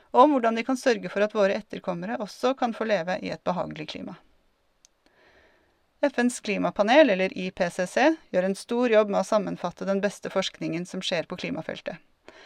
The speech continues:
Vi kommer til å bruke I P C C sine rapporter mye i dette kurset.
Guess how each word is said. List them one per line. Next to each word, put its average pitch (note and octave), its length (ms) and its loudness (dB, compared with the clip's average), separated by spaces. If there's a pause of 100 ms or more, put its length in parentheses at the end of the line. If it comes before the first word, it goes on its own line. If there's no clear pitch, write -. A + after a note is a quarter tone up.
(320)
Vi G#3+ 80 -2
kommer G3+ 240 -2
til F#3+ 80 2
å G3+ 80 2
bruke G#3 320 -2
I F#3 80 -4
P F#3 160 -8
C G3 160 -6
C F3 240 -2
sine E3+ 240 -6
rapporter F3+ 400 -4
mye G3+ 400 0
i G3 80 -4
dette F#3 240 -4
kurset. - 320 -10